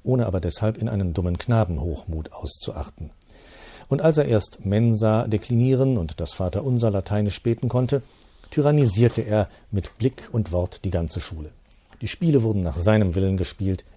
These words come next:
er war Schiedsrichter in allen Zwistigkeiten, Feldherr in allen Kriegen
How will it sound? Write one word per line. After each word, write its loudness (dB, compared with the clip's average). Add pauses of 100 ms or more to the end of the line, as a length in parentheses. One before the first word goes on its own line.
er 4
war -4
Schiedsrichter -6
in -8
allen -2
Zwistigkeiten, -4 (200)
Feldherr 0
in -8
allen -6
Kriegen 0